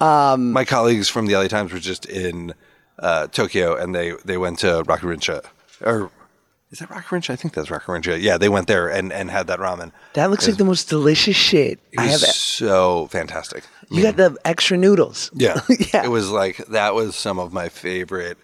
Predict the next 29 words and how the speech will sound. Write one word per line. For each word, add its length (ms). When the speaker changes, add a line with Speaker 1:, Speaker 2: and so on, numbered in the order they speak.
Speaker 2:
Yeah, 180
I 40
mean, 140
I 40
remember, 500
and 80
it's 140
also 220
weird, 480
and 140
I'm, 180
I 60
imagine 360
you've 120
probably 200
had 80
the 40
experience, 340
like, 120
eating 260
on 140
camera. 460
Well, 220
I, 200
I'm 220
wildly 340
uncomfortable 440
on 120
camera. 380